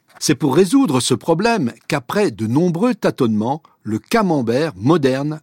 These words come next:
a vu le jour à la fin du dix-neuvième siècle. Cette évolution dans la fabrication, le transport et la commercialisation des fromages normands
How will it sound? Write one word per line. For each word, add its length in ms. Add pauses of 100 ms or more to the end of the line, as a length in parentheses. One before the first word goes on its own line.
(120)
a 120
vu 140
le 120
jour 460
à 100
la 120
fin 240
du 180
dix-neuvième 680
siècle. 480 (680)
Cette 280
évolution 640
dans 140
la 140
fabrication, 880
le 140
transport 800
et 40
la 100
commercialisation 1300
des 140
fromages 520
normands 440